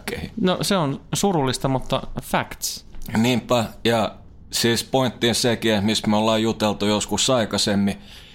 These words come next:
Speaker 1: et miten junnutreenissä on paljon fokus syöttötyöskentelyä
Speaker 2: Mm.
Speaker 1: ja muuhun. Mut jos äijät ei oo teknisesti,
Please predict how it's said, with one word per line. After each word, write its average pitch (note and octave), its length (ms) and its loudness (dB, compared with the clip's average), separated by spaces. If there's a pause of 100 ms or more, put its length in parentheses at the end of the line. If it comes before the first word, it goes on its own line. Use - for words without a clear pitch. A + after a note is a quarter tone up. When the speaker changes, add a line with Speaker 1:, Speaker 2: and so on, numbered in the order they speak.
(260)
Speaker 1:
et G#2 440 -2
miten G#2+ 420 2
junnutreenissä A2 840 2
on G2+ 80 -2
paljon G#2+ 520 0
fokus G#2 520 0
syöttötyöskentelyä G2+ 1040 0
Speaker 2:
Mm. G2+ 60 0
Speaker 1:
ja G#2 80 0
muuhun. G#2 400 0 (440)
Mut G#2+ 180 -2
jos A#2+ 280 2
äijät B2+ 420 0
ei B2 180 2
oo B2 60 0
teknisesti, G#2+ 1120 0